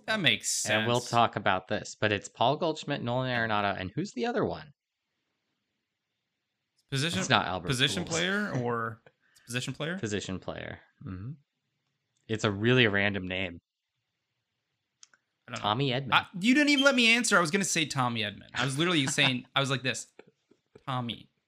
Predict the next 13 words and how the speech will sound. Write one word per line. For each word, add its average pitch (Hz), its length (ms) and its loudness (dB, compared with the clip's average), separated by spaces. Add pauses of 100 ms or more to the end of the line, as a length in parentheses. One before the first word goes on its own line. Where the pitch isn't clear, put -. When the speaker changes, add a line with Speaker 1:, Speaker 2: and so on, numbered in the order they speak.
(200)
Speaker 1:
and 127 80 -4
you're 117 100 -2
like, - 60 -12
"Tommy 156 200 4
Edman." 107 220 -2 (1300)
I 127 40 -4
was 139 100 -2
gonna 143 160 4
guess 135 200 6
Speaker 2:
Uh, 107 60 2
Speaker 1:
Tommy 110 200 -4
Edman. - 240 -18
Speaker 2:
he, - 220 -20